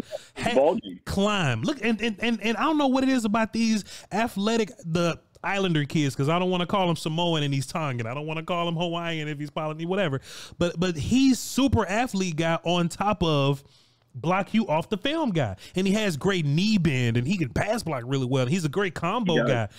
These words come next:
Speaker 2: He makes
Speaker 1: He
Speaker 2: his
Speaker 1: does. Oh,
Speaker 2: he
Speaker 1: great combo guy.
Speaker 2: he makes his guards better. I'm looking
Speaker 1: Yeah.
Speaker 2: at Fuaga.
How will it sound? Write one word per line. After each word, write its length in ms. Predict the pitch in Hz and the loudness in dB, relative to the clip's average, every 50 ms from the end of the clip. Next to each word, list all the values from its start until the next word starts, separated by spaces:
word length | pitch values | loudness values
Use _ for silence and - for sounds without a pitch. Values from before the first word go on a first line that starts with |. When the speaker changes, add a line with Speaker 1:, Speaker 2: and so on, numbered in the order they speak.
| - - - | -20 -8 -2
Speaker 2:
He 140 | - 208 208 | 0 2 2
makes 200 | 214 214 - 233 | 2 0 0 0
Speaker 1:
He 60 | 208 180 | 2 2
Speaker 2:
his 80 | 151 | 2
Speaker 1:
does. 80 | 131 - - | 0 2 2
Oh, 80 | 139 127 | 2 2
Speaker 2:
he 60 | 117 | 2
Speaker 1:
great 380 | - - 139 143 156 143 - | 0 0 2 4 4 2 2
combo 260 | - 135 123 113 110 110 | 0 0 0 0 -2 -2
guy. 220 | 104 107 98 - - - | -2 -4 -6 -6 -2 -2
Speaker 2:
he 80 | 220 240 | 0 0
makes 180 | 240 240 - | 0 -2 -2
his 140 | - 175 139 | -2 -4 -2
guards 380 | 110 143 160 226 277 285 175 143 | 0 0 2 2 2 0 0 0
better. 280 | 139 143 120 104 101 - - - - - - | 0 0 0 -2 -2 -4 -8 -16 -16 -6 -4
I'm 160 | 208 - 415 381 | -2 -2 0 0
looking 200 | 294 277 - 240 | 0 2 2 4
Speaker 1:
Yeah. 120 | 240 208 | 4 4
Speaker 2:
at 120 | 190 - - | 2 0 0
Fuaga. 400 | 175 160 180 240 302 269 190 | 0 0 2 0 0 0 0